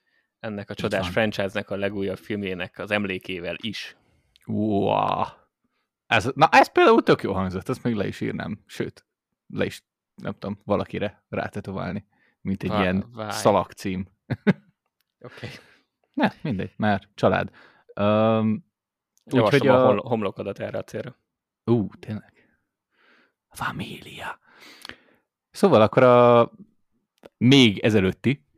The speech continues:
Speaker 2: szokásoknak megfelelően, öm, van-e bármi ilyen nemű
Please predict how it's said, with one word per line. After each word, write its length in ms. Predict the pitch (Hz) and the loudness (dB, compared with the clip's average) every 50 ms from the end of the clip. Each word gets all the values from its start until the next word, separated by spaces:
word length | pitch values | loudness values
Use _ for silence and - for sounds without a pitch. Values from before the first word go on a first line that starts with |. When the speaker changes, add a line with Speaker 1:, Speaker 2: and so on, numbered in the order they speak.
| _ _ _ _ | _ _ _ _
Speaker 2:
szokásoknak 800 | - - 135 113 - 95 92 - - 98 - - - 92 82 | -12 -8 -6 -4 -4 -4 -4 -4 -6 -10 -10 -8 -10 -8 -6
megfelelően, 1000 | - 101 98 - - - 113 110 110 110 110 110 110 110 110 107 107 101 - _ _ | -4 -6 -6 -4 -2 -2 0 0 0 0 0 2 2 2 2 2 0 -4 -6 _ _
öm, 880 | 95 95 98 101 101 95 92 92 92 92 92 98 92 92 92 95 - _ _ _ _ _ _ _ _ _ _ _ _ _ _ _ _ _ _ _ _ _ _ _ _ - | -10 -8 -8 -6 -6 -6 -6 -6 -6 -6 -6 -6 -6 -6 -8 -10 -12 _ _ _ _ _ _ _ _ _ _ _ _ _ _ _ _ _ _ _ _ _ _ _ _ -12
van-e 540 | 123 113 113 131 139 127 123 120 113 104 - | -6 0 2 4 4 6 6 4 4 2 0
bármi 600 | 104 98 110 107 104 98 98 95 92 - - - - | 0 0 0 2 2 2 0 0 -2 -2 -4 -8 -8
ilyen 560 | 101 98 101 95 92 90 92 92 92 - - - | -4 -2 -2 0 0 0 -2 -4 -4 -6 -8 -8
nemű 640 | - 101 95 95 95 92 92 92 92 92 95 - | -6 -4 -2 -2 -2 -2 -2 -4 -4 -6 -6 -8